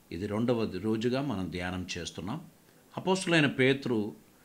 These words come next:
రాసిన మొదటి పత్రిక నాలుగవ అధ్యాయం ఆరో వచనం నిన్నటి దినమున మనం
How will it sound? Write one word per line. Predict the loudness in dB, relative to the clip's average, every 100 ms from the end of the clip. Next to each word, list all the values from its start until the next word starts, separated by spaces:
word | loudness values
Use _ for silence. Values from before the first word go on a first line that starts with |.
| -20 _ -2
రాసిన | 2 2 2 2
మొదటి | 2 2 -2
పత్రిక | -2 -6 -6 -10 -6 -8 -8 -8
నాలుగవ | -2 2 2 2 0
అధ్యాయం | -2 -6 -12 -12 -16 -18 -20 _ _ -20 -20 -20 _ 2
ఆరో | 4 6 4
వచనం | 2 0 0 0
నిన్నటి | 0 0 -2
దినమున | -6 -4 -4 -6
మనం | -6 -8 -10